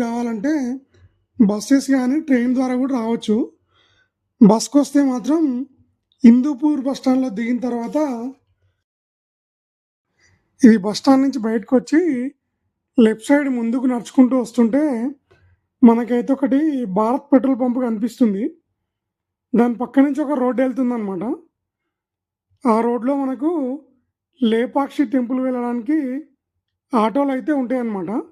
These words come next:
ఒకసారి చూద్దాం మనం ఇప్పుడు. ఒక, ఇప్పుడు ఆటో కనిపిస్తుంది కదా, ఇట్లా ఆటోలు అయితే ఉంటాయన్నమాట. అయితే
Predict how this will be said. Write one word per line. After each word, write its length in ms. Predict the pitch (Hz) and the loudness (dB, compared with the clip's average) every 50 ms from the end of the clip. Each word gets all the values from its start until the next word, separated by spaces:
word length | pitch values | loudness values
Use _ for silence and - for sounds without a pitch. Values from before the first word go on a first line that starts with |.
| _ _ _ _ _ _ _ _ _ _ _ _ _ _ _ _ _ _ _ _ _ _ _ _ 254 | _ _ _ _ _ _ _ _ _ _ _ _ _ _ _ _ _ _ _ _ _ _ _ _ -6
ఒకసారి 320 | 214 - - 269 240 254 - - | -4 0 2 2 2 2 0 -4
చూద్దాం 280 | 247 202 214 247 240 220 | -4 -2 -2 -2 -2 -4
మనం 120 | 208 196 196 | -6 -6 -8
ఇప్పుడు. 200 | 180 185 202 262 - - - - 262 | -6 -6 -6 -6 -6 -6 -6 -6 -4
ఒక, 80 | - - 240 226 | -2 -2 -2 -2
ఇప్పుడు 180 | 214 196 202 214 208 | -2 -4 -6 -6 -4
ఆటో 160 | 214 202 240 233 226 | -4 -4 -4 -4 -4
కనిపిస్తుంది 420 | 226 220 208 233 - - 220 202 185 180 | -4 -6 -6 -6 -4 -2 -2 -2 -2 -4
కదా, 140 | 170 247 - - _ _ _ _ _ _ _ _ _ 233 | -6 -8 -10 -12 _ _ _ _ _ _ _ _ _ -2
ఇట్లా 120 | 220 233 208 208 | -2 0 0 -2
ఆటోలు 260 | 208 220 254 254 247 | -2 -2 -2 -2 -2
అయితే 140 | 247 202 277 269 | -2 -2 -2 -2
ఉంటాయన్నమాట. 520 | 247 214 254 240 233 226 208 185 180 160 202 262 330 339 - _ _ _ _ _ _ _ _ _ _ _ _ _ _ _ _ _ _ _ _ | -2 -2 -4 -4 -4 -4 -4 -6 -6 -6 -6 -6 -6 -8 -12 _ _ _ _ _ _ _ _ _ _ _ _ _ _ _ _ _ _ _ _
అయితే 200 | - 247 202 196 | 2 2 2 2